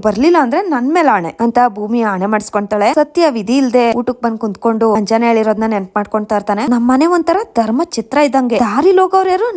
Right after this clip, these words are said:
ನಮ್ ಮನೆಗೆ ತಿನ್ನಕ್ ಬರ್ತಾರೆ, ಏನೋಪ್ಪ ಬಿಟ್ಟಿ ಸಿಗುತ್ತೆ ಅಂತ ಯಾರು ಈ ಮಟ್ಟಕ್ಕೆಲ್ಲ ಬಂಡ್ಗೆಡ್ಬಾರ್ದು" ಅಂತ ಅಂಜನ ಹೇಳಿದ್ನ ನೆನ್ಪ್ ಮಾಡ್ಕೊಂಡು ಕಣ್ಣೀರ್ ಹಾಕ್ತಾ ಇರ್ತಾನೆ ಸತ್ಯ. "ಯಾಕ್ ಸತ್ಯಣ್ಣ, ಊಟ ಖಾರ ಆಯ್ತಾ?" ಅಂತ ಅಜಿತ್ ಕೇಳ್ತಾನೆ. "ಹಾಗೇನಿಲ್ಲಪ್ಪ"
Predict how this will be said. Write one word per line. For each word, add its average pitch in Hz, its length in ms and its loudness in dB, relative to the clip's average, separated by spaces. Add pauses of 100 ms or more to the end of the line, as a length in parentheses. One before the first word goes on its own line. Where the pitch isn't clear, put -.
ನಮ್ 254 120 -2 (100)
ಮನೆಗೆ 415 320 -2
ತಿನ್ನಕ್ 403 280 -2
ಬರ್ತಾರೆ, 392 300 -2 (180)
ಏನೋಪ್ಪ 285 280 2 (300)
ಬಿಟ್ಟಿ 208 240 -2 (100)
ಸಿಗುತ್ತೆ 247 400 -2
ಅಂತ 226 120 -4 (100)
ಯಾರು 254 180 2 (160)
ಈ 254 40 2 (100)
ಮಟ್ಟಕ್ಕೆಲ್ಲ 302 440 0 (200)
ಬಂಡ್ಗೆಡ್ಬಾರ್ದು" 208 680 0 (180)
ಅಂತ 254 120 2 (120)
ಅಂಜನ 220 280 -2 (220)
ಹೇಳಿದ್ನ 220 360 2
ನೆನ್ಪ್ 202 260 -6
ಮಾಡ್ಕೊಂಡು 208 380 -4
ಕಣ್ಣೀರ್ 208 260 2
ಹಾಕ್ತಾ 208 220 -2
ಇರ್ತಾನೆ 202 320 -4
ಸತ್ಯ. 214 200 -6 (180)
"ಯಾಕ್ 277 220 -2
ಸತ್ಯಣ್ಣ, 226 320 0 (240)
ಊಟ 277 120 0 (140)
ಖಾರ 226 260 -2
ಆಯ್ತಾ?" 208 300 0
ಅಂತ 214 120 -2 (140)
ಅಜಿತ್ 180 280 -10
ಕೇಳ್ತಾನೆ. 220 320 0 (120)
"ಹಾಗೇನಿಲ್ಲಪ್ಪ" 226 600 2